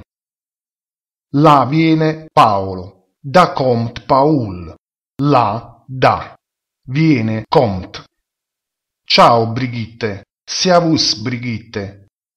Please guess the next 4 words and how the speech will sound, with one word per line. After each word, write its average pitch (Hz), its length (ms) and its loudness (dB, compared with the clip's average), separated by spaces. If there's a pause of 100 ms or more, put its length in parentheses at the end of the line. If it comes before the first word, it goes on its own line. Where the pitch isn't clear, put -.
Ciao, 120 580 4
Pietro. 113 720 -4
Servus, 147 920 0
Peter. 107 580 -4